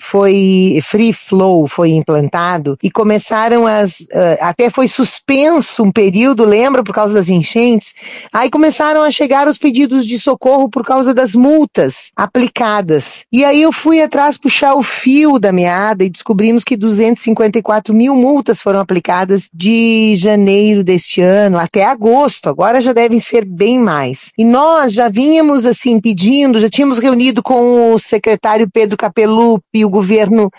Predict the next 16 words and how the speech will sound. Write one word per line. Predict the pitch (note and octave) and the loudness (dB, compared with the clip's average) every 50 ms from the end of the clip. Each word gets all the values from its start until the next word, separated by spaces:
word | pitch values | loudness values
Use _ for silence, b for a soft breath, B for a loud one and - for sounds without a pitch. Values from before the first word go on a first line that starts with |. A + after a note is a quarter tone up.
| B B B B B B B _ | B B B B B B B _
não, | G#3 G#3+ A3 A3+ A3+ A#3 A3+ A3+ | 0 2 2 2 2 2 2 2
não | A3 A3 A#3 A3+ | 2 2 0 0
foi | F3 - B3 A3+ | 0 0 -2 -2
sensível, | - - A3+ A3 G3+ - - D#4 D#4 D4+ D4+ A#3+ B3 A3+ | 0 0 0 0 -2 0 0 2 2 2 2 2 0 0
disse | G3 F#3+ A3+ F#3 - | 0 0 -4 -4 -4
que | - A#3 - | -6 -6 -6
tinha | - - A#3 A#3 A3+ A3 | -4 -2 0 0 2 2
uma | A3 G#3+ | 2 2
resolução | G#3 G3 A3 G#3 F#3 A3 G#3+ G3+ F#3 - - G#3+ G3+ | 2 2 0 2 2 0 0 0 -2 -2 -2 -2 0
nacional | G3+ G3 F3+ - G#3 G3+ G3 F#3+ F#3+ G3+ G3 | 0 -2 -2 -2 -2 -2 0 0 0 0 0
do | G3 F#3+ | -2 -2
contran | - G3 G3 F#3+ F#3 - C#4 C#4+ C#4 C#4 C4 | 0 0 0 0 0 2 2 4 4 2 0
que | - - F#3+ | -2 -4 -4
dava | E3+ F#3+ F#3 F3+ F3+ F3+ | -2 0 0 0 -2 -2
esse | - - G3+ | -2 -2 0
respaldo. | D#3 F#3 G3+ - - - - C4+ C4 C4 C4 C4 B3+ B3+ G#3+ F#3+ A#3 A3 | 0 2 0 -2 -4 -6 -2 0 2 2 2 2 0 0 0 -2 -2 -2